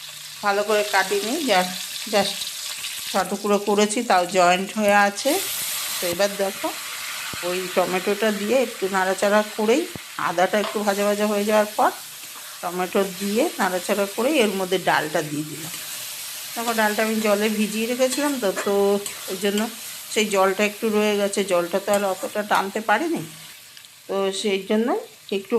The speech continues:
ভাজা ভাজা করে জলটা টানিয়ে নিলাম। দিয়ে এবার এর মধ্যে কিছু মশলা অ্যাড করব। তো প্রথমে সামান্য একটু হলুদ দিলাম, দিয়ে আর ওয়ান টিস্পুন ধনে, আর হাফ টিস্পুন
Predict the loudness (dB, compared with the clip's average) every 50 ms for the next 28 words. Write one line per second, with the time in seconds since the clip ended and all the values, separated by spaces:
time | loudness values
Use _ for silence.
0 | 4 4 4 6 6 4 4 4 4 4 2 4 2 2 2 2 2 2 2 4
1 | 4 2 2 0 0 2 2 2 2 2 2 2 2 0 0 0 0 -2 -2 -4
2 | -8 -16 -20 -20 -20 -20 -20 -20 -20 -20 -20 -20 -20 -18 -8 -4 0 4 4 6
3 | 6 6 4 2 2 0 0 0 -2 -2 -4 -4 -4 -4 -4 -4 -6 -10 -16 -20
4 | -20 -18 -14 -14 -12 -10 -8 -4 0 0 0 0 0 0 2 4 4 4 2 0
5 | 0 2 2 4 4 2 0 -2 -2 -6 -16 -20 -20 -20 -20 -20 -20 -16 -12 -12
6 | -10 -8 -6 -6 -6 -4 -2 0 0 0 0 0 -2 -2 0 0 0 0 0 0
7 | 0 -2 -2 -2 0 2 2 4 6 4 4 4 2 0 2 4 4 2 0 -2
8 | -8 -10 -20 -20 -20 -20 -20 -20 -14 -10 -6 -6 -4 -6 -6 -8 -12 -20 -20 -20
9 | -20 -20 -20 -20 -20 -14 -12 -8 -6 -2 0 2 2 2 2 0 -2 -2 -2 -4
10 | -4 -2 -2 -2 -2 -2 -4 -4 -2 -2 -2 -2 -4 -6 -10 -14 -18 -20 -20 -20
11 | -20 -20 -20 -20 -20 -20 -20 -20 -20 -20 -20 -20 -20 -14 -8 -4 -2 -2 -2 -2
12 | -4 -8 -12 -16 -20 -20 -20 -20 -20 -20 -20 -20 -20 -20 -20 -20 -20 -20 -20 -20
13 | -20 -20 -20 -20 _ _ _ -20 -20 -20 -12 -8 -8 -8 -8 -8 -6 -4 -2 -2
14 | -2 -4 -6 -6 -4 -2 -2